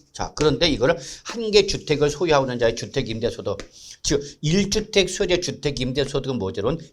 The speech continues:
비과세가 되는 거죠. 비과세인데 그것이 무슨 주택이면 십이억 원을 초과하는 주택은 우리 무슨 주택이고? 고가 주택이고, 고가 주택이 때문에 비과세를 적용한다, 적용하지 않는다? 적용하지 않는 거죠. 따라서 소득세를 과세한다가 옳은 표현이 되는 거죠.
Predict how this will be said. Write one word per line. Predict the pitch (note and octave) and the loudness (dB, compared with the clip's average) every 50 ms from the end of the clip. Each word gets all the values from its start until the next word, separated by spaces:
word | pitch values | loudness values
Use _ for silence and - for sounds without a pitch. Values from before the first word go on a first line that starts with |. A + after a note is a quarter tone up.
| _ - | _ -8
비과세가 | - - D#3 E3+ F#3 F#3+ F#3 - - - G#2 G#2+ A2+ - - C3+ B2 B2 | -4 -2 0 0 0 -2 -4 -4 -4 -4 -2 -2 0 0 0 2 2 2
되는 | - A2+ G2+ F#2 | 2 0 -4 -4
거죠. | F#2 G2 G2+ D3 A2+ - - _ _ _ _ - - - _ - | -6 -6 -4 -6 -6 -8 -10 _ _ _ _ -20 -20 -20 _ -8
비과세인데 | - D3 D3+ C#3+ - G3 F#3 - D3 A#2+ G2+ G2 C#3 E3 E3 - - - - | -4 -4 2 6 8 8 8 8 4 0 2 4 4 4 4 2 -4 -12 -6
그것이 | - C#3 C#3 C3+ D#3+ C#3+ - - B3+ B3+ B3 - - | -2 0 4 4 6 6 6 4 2 0 -2 -6 -8
무슨 | A#3+ - - F3+ D#3+ | -8 -4 -2 -2 -2
주택이면 | - - D3+ C#3+ A#2 B2+ E3 G3+ - - - - | 0 0 0 0 0 0 -2 -2 -2 -6 -12 -4
십이억 | - - - - A3 A3 G3+ F3 G3 G3+ G3 G3 G3+ F#3 D#3+ | -2 0 0 0 -2 -4 -6 -6 -4 0 4 6 6 8 6
원을 | E3+ E3 E3+ D#3+ | 6 4 2 0
초과하는 | - - - G3+ F3+ E3 D3+ C#3+ C#3 C3+ C3+ C3+ C3 - _ _ _ _ _ _ _ _ _ | 0 0 -2 0 4 4 4 4 4 4 0 -2 -4 -8 _ _ _ _ _ _ _ _ _
주택은 | - C#3+ C#3 - E3 D3+ C#3 | -6 -4 -2 0 2 2 2
우리 | B2 B2+ | 2 0
무슨 | C3+ G2+ F#2+ - C#3 C3+ | 0 0 -2 -2 -4 -4
주택이고? | - - C3 A2+ F#2+ - E3+ E3 - - - - _ - | -2 -2 -2 0 2 2 0 0 -2 -6 -16 -20 _ -4
고가 | - G3 F#3+ F#3+ - - - - F#3+ F#3+ F#3 - | 0 2 2 2 0 -4 -4 0 2 2 2 0
주택이고, | - C3+ - C#3+ A2 G#2 F#2+ F#2+ - - - _ _ | -2 -6 -6 -8 -8 -6 -6 -8 -8 -10 -12 _ _
고가 | - C3 C3 A#2+ - - E3+ D3+ - | -4 -4 -4 -4 0 2 2 2 2
주택이 | - - - C#3+ C3 - | 0 -2 -2 -4 -2 -2
때문에 | C#3 B2 A#2 | -4 -4 -4
비과세를 | - B2 A#2+ A#2+ C#3+ C#3 - D#3 C#3 C3+ | -4 -4 0 2 2 2 2 0 -2 -2
적용한다, | - - - A2 C#3+ A#2+ C3+ C3+ C3 C#3 C3+ | -2 -4 -4 -4 -4 -2 -2 0 2 0 0
적용하지 | C3+ - A2 - B2 A#2+ B2 A#2+ A#2+ A2 | 0 0 -2 -2 -2 -2 -2 -2 -2 -2
않는다? | G#2 G2+ F2+ G2+ G2 - - - - - | -4 -4 -2 -4 -4 -4 -6 -16 -20 -10
적용하지 | - - G#2+ - C3+ C3 C3+ C3+ C3+ C#3 | -6 -4 -2 0 0 2 2 2 2 0
않는 | G#2+ G#2+ A2+ A2+ | 0 0 -2 -4
거죠. | G#2+ G#2+ G#2+ D3 D3 D3 - | -4 -2 0 -2 -2 -2 -2
따라서 | - C#3 C3 B2+ - - D#3 | -2 0 0 0 0 0 -2
소득세를 | D#3 - E3+ D#3+ - D3+ - D#3 D#3 D3+ | -2 -2 -4 -4 -4 -2 0 0 0 0
과세한다가 | - G2+ G2+ G2+ - D#3 E3 - - - - - - - - - - A#3 A3 A3 G#3+ G#3 G3+ - F3+ D3 C#3 E3+ | 0 0 0 2 4 4 4 4 2 -8 -16 -20 -16 -14 -6 -2 -2 -2 -2 -2 -2 -2 2 6 6 6 6 6
옳은 | D#3+ B2+ A#2 B2+ B2+ - | 4 4 4 2 0 0
표현이 | - C#3+ B2 A2 | 0 -2 -4 -2
되는 | G2+ F#2+ F#2 F2+ | -4 -6 -8 -10
거죠. | F2 E2+ - C#3 A#2+ - - | -10 -4 -2 -2 -2 -2 -6